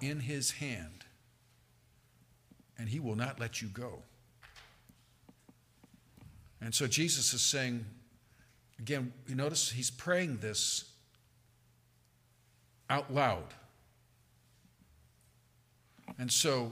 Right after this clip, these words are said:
this is like the Sunday school teacher who might be praying, Lord, as, with, you know, as, as they're praying, maybe before the snack,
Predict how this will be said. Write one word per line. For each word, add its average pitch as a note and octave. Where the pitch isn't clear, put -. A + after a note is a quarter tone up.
this D3
is C3
like B2+
the C3
Sunday D3+
school A#2
teacher A#2
who A#2
might A#2+
be A#2+
praying, A#2
Lord, B2+
as, A#2
with, A#2+
you B2
know, G#2+
as, G#2
as A#2
they're A#2
praying, B2
maybe A2+
before A2+
the G#2
snack, A#2